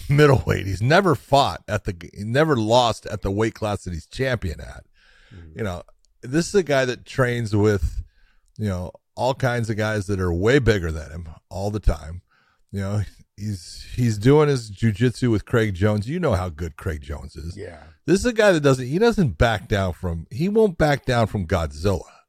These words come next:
Speaker 2: Mm-hmm.
Speaker 1: All right. That's just his personality. That's his mindset. That's what makes him so fun to watch, 'cause he's a good guy.
Speaker 2: Mm-hmm.
Speaker 1: He's a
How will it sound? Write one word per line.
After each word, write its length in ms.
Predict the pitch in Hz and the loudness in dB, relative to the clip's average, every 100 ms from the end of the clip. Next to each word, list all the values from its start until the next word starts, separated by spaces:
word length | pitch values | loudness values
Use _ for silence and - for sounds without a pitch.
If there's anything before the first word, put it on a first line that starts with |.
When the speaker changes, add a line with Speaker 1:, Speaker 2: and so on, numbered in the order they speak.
| _ _ _ | _ _ _
Speaker 2:
Mm-hmm. 380 | 98 95 90 87 | -20 -20 -20 -10
Speaker 1:
All 80 | 107 | -6
right. 200 | 123 135 | -4 -2
That's 240 | 151 156 - | 0 -2 -2
just 340 | 151 151 - | 0 2 6
his 240 | - 127 | 6 4
personality. 720 | - 131 120 - 110 113 110 98 | -2 -4 -4 -4 -4 -2 -2 -4
That's 140 | 95 | -6
his 120 | 101 | -6
mindset. 520 | 95 113 120 110 110 71 | -4 -4 -4 -2 -4 -4
That's 160 | 127 | -6
what 100 | 165 | -4
makes 220 | 170 156 131 | -4 -6 -6
him 60 | |
so 220 | - 131 | -8 -8
fun 320 | 127 - 139 123 | -8 -10 -8 -4
to 80 | |
watch, 420 | 101 113 139 120 - | -4 -4 -6 -6 -2
'cause 280 | 113 95 _ _ _ _ _ _ _ _ _ _ _ | -2 -2 _ _ _ _ _ _ _ _ _ _ _
he's 280 | 117 180 202 | -2 0 0
a 60 | 139 _ | -2 _
good 280 | 127 110 73 | 0 0 -2
guy. 380 | 95 95 - - _ _ - | -8 -8 -12 -16 _ _ -16
Speaker 2:
Mm-hmm. 260 | 113 104 98 95 | -14 -12 -14 -4
Speaker 1:
He's 180 | 117 | -2
a 140 | 104 | 0